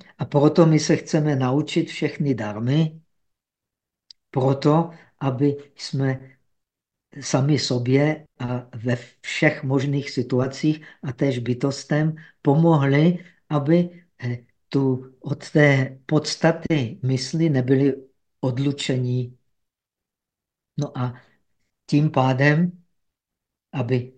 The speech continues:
získali stejně tak, jako my, máme předsevzetí získat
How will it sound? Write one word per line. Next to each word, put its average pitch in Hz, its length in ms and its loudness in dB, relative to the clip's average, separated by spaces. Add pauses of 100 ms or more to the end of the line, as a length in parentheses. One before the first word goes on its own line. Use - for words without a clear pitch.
(100)
získali 135 840 -2
stejně 127 480 0
tak, 127 340 -4
jako 127 320 -2
my, 147 420 -2 (1000)
máme 123 380 -2
předsevzetí 135 920 -4 (180)
získat 131 640 -6